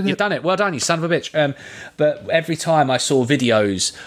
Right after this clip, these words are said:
Speaker 1: of this game, I was like, "This looks like I'm watching wrestling off T V. This does not look like a game I have to play it." Now, the reason why that game failed was because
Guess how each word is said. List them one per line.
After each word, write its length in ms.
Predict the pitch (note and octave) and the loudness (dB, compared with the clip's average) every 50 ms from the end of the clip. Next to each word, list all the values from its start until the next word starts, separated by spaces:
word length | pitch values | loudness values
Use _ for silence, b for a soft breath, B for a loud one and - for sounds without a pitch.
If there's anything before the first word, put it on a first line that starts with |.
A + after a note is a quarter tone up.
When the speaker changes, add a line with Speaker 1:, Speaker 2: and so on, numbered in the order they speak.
| B B | B B
Speaker 1:
of 140 | - B2 - | -2 -2 2
this 180 | - B2 - | 2 0 0
game, 260 | - D3+ C#3 B2+ A#2 A2 | 2 0 0 0 0 0
I 20 | |
was 80 | A2 A2 | -2 -2
like, 160 | G#2 - - | -4 -4 -2
"This 240 | C#3+ C#3+ - - - | 0 0 0 0 0
looks 420 | A#2+ B2 D#3 E3+ - - - - | -2 0 0 0 0 -2 -2 0
like 220 | B2+ A#2+ A#2 - | 0 -2 0 0
I'm 240 | C3 A#2+ A2+ A2 G#2+ | 0 0 0 0 2
watching 440 | A2 C3 C3+ - - - B2+ A#2+ A#2 A2+ | 2 2 2 2 0 0 0 0 -2 0
wrestling 440 | B2+ C3 - - - - B2 A#2 A2+ | 0 2 2 2 0 2 0 -2 0
off 280 | - B2 A#2 - - - | 0 0 0 0 -2 -2
T 300 | - - - A#2+ A2+ A2 | 0 2 4 2 2 4
V. 260 | G#2 B2+ B2+ A#2 G2+ | 2 4 4 4 2
This 160 | F2+ G2 - | 0 -2 -2
does 320 | - - D3+ C#3 C#3 A#2 | 0 0 2 2 2 0
not 220 | C3+ C3 C3 G#2 A2+ | 2 0 0 2 2
look 240 | B2+ C3+ B2+ - - | 0 0 0 0 0
like 220 | A#2+ A2+ A2 - | 0 0 2 0
a 40 | A2+ | -2
game 300 | - - B2 A#2+ A2 G#2 | 0 2 0 0 0 -2
I 60 | G2+ | -4
have 340 | - - - B2 A#2+ F#2+ F#2 B B B B B | -4 -2 -2 -2 -2 -2 -4 B B B B B
to 120 | - - | -2 -2
play 360 | - - - C3+ C3 A#2 G2+ | -2 0 0 2 2 2 0
it." 180 | F2+ - - - B B B B B B | -2 -4 -8 -12 B B B B B B
Now, 340 | B2+ C3+ C3+ C3 C3 B2 - _ B B B B B B B B B B B B B B B | 0 2 2 2 0 0 -4 _ B B B B B B B B B B B B B B B
the 80 | - F3 | -2 0
reason 240 | A3+ A#3+ F#3 F3 | 0 0 0 0
why 140 | D#3 D3+ C#3+ | 2 2 2
that 120 | C3+ A#2 - | 2 2 2
game 220 | - B2 A#2+ A2 | 2 0 0 0
failed 480 | - - C#3 B2 F#2+ F2+ G2+ C3 C3 - _ _ - | 0 0 0 2 2 0 -2 -2 -4 -6 _ _ 0
was 160 | A#2+ B2+ B2+ | 0 0 0
because 540 | - - C3+ - - C#3 C3 C3 C3 B2 - | 0 -2 -6 -2 0 2 2 2 2 0 -4